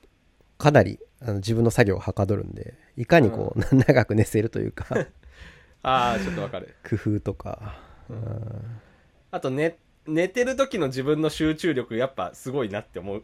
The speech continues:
Speaker 2: 時がある。
Speaker 1: あー、確かに。今、今しかないと思って。
Speaker 2: 今しかないって思ってやるから。
Speaker 1: なんかね、わかる。
Speaker 2: そう。
Speaker 1: 二倍ぐらいの。
Speaker 2: この、<laughs> そうそう。この海洋圏ずっと使いてえなって思うんだけど、なかなかね、やっ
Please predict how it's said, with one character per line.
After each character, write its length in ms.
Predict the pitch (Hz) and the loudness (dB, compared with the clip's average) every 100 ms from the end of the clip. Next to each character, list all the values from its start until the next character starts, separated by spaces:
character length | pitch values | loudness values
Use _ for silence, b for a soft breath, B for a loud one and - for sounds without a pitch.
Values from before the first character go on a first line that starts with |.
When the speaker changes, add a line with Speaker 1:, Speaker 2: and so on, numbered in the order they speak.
| - | -14
Speaker 2:
時 200 | 117 110 | -14 -10
が 100 | 95 | -8
あ 100 | - - | -4 -2
る。 80 | - 147 | -2 0
Speaker 1:
あ 500 | 135 120 120 117 113 | 6 10 10 10 8
ー、 40 | 113 | 6
確 160 | 135 | 2
か 60 | 127 | 2
に。 60 | 185 | 4
今、 140 | 190 | 6
今 200 | 240 220 | 8 6
し 100 | - | 6
か 80 | 117 | 4
な 100 | 120 | 6
い 100 | 135 | 4
と 60 | 101 | 4
思 80 | 254 | 6
っ 20 | |
て。 40 | |
Speaker 2:
今 60 | 226 | 8
し 100 | - | 10
か 160 | - - | 8 10
な 80 | 214 | 8
い 20 | |
っ 60 | - | 8
て 340 | - - 220 - | 2 6 6 4
思 100 | 214 | -2
っ 40 | |
て 100 | - | 0
や 80 | 170 | 2
る 60 | 170 | 2
か 140 | 127 | 2
ら。 280 | 131 131 110 | 0 0 4
Speaker 1:
な 100 | 180 | 4
ん 20 | |
か 140 | 175 107 | 6 4
ね、 200 | 110 120 - | 2 -2 2
わ 100 | 143 | 4
か 120 | 127 | 6
る。 140 | 127 - | 4 2
Speaker 2:
そ 140 | - - | -4 -12
う。 40 | - | -4
Speaker 1:
二 120 | 139 | 4
倍 220 | 151 185 190 | 10 10 10
ぐ 100 | 190 | 10
ら 60 | |
い 20 | - | 12
の。 180 | 262 262 | 12 10
Speaker 2:
こ 40 | |
の、 60 | 233 - - | 6 0 -2
<laughs> 80 | - | 4
そ 120 | 233 | 4
う 40 | |
そ 120 | 233 - | 4 -2
う。 80 | - 226 247 226 B | -4 -12 -10 -10 B
こ 120 | - | -2
の 140 | 226 262 | 2 2
海 300 | 262 254 269 | 2 2 4
洋 160 | 269 226 | 2 4
圏 220 | 160 135 | 0 0
ず 120 | 139 | -6
っ 20 | |
と 160 | - 165 | -4 -4
使 200 | - 180 | 2 2
い 100 | 180 | 4
て 100 | 185 | 4
え 40 | 147 | 4
な 160 | 135 | 2
っ 60 | 131 | 0
て 80 | 131 | -4
思 140 | 135 | -4
う 20 | |
ん 60 | 120 | -4
だ 80 | 110 | -6
け 100 | 107 | -4
ど、 400 | 113 107 104 110 | -2 -2 -4 -6
な 180 | 135 139 | -6 -2
か 140 | 160 | 0
な 120 | 156 | 2
か 140 | 156 147 | 2 0
ね、 120 | 131 | 0
や 120 | |
っ 40 | 110 | -2